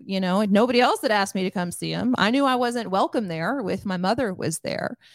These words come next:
And I just think there was some internal thing in me th-, that felt like I needed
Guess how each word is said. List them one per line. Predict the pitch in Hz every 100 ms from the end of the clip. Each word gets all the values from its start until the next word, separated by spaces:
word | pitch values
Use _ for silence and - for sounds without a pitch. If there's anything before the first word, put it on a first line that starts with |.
| _ -
And | 220
I | 208 185 208
just | 180 - 220 220 - -
think | 196 208
there | 175
was | 175 175
some | - 196 - -
internal | 220 240 - 240 226
thing | 214 220 240 226
in | 196
me | 180 175 180 -
th-, | 156 175
that | 185 180 180 180 _ _ _ _ _ _
felt | - 226 214
like | 214
I | 208 202
needed | 202 196 190 180